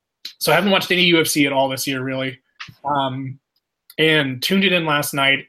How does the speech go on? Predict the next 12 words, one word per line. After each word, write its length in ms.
and 180
watched, 680
um, 600
I 40
watched 320
the 120
Esparza, 920
like, 240
Calvillo 500
fight, 460
which 200
was, 440